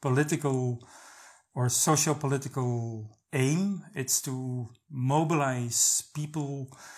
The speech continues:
mobilize them in support of the policy lines, of the party line, and, uh, to motivate them into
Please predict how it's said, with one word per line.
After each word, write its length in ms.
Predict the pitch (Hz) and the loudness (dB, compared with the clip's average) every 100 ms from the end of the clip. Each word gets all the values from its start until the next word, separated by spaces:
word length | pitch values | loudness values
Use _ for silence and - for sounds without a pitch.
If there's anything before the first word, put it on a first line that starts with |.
| - - - | -20 -20 -4
mobilize 560 | 135 151 147 135 131 - | 2 4 4 2 0 -2
them 400 | 127 123 123 - | -2 -2 -4 -4
in 80 | 127 | -2
support 560 | - 143 - 143 135 - | 0 0 2 2 0 0
of 640 | 127 123 - - - - - | 0 0 -2 -2 -2 -4 -6
the 80 | - | -8
policy 540 | - 151 151 - 160 | 0 2 2 2 0
lines, 560 | 143 135 139 143 147 - | 0 0 0 -4 -6 -4
of 160 | 123 110 | -4 -6
the 80 | |
party 420 | 120 139 143 143 139 | -4 0 0 0 0
line, 640 | 131 131 131 131 131 127 | 0 0 0 -2 -4 -6
and, 360 | 139 117 113 - | -4 -2 -2 -4
uh, 120 | 117 110 | -4 -2
to 100 | 131 | 2
motivate 600 | 123 131 143 131 127 127 | 6 6 6 4 4 4
them 220 | 135 127 | 2 0
into 540 | 135 113 110 117 117 | 0 -2 -2 0 0